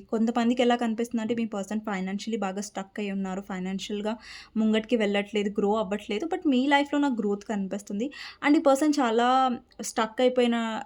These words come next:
ఆ, స్టక్ అయిపోయాను అన్న ఫీలింగ్‌లో ఉన్నారు వాళ్ళ పర్సనల్ లైఫ్‌లో. And ఒకవేళ మీ పర్సన్ మ్యారీడ్ అయినా, అన్‌మ్యారీడ్ అయినా, ఇక్కడ ఫ్యామిలీ ప్రాబ్లమ్స్ అనేవి బాగా కనిపిస్తున్నాయి. And మీ ఇద్దరి మధ్యలో ఫ్యామిలీ ప్రాబ్లమ్స్ వచ్చి ఉండొచ్చు, లేదంటే మీ పర్సన్ enough ఫైట్ అనేది చేయట్లేదు మీ కనెక్షన్‌లో, అలాంటి ప్రాబ్లం ఉండొచ్చు.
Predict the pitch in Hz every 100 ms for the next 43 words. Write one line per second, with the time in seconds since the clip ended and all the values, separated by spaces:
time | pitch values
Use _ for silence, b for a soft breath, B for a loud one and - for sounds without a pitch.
0 | - - - 202 202 202 220 - 240 240
1 | 233 220 233 226 233 233 202 220 226 226
2 | 214 208 214 208 208 190 190 208 202 202
3 | 285 339 B B B 254 269 277 277 277
4 | 277 240 247 233 185 190 233 226 226 220
5 | 196 196 208 202 196 285 269 269 220 196
6 | 233 247 208 196 214 233 202 190 226 196
7 | 180 220 220 190 185 202 - 208 247 -
8 | B B B - 226 247 226 254 226 262
9 | 262 226 254 254 202 196 220 208 185 196
10 | 214 214 185 208 196 190 214 208 196 196
11 | 202 202 196 190 190 208 185 185 196 190
12 | 175 170 202 202 202 - 196 - 196 190
13 | 190 180 185 - 190 185 185 185 202 185
14 | 190 202 190 185 185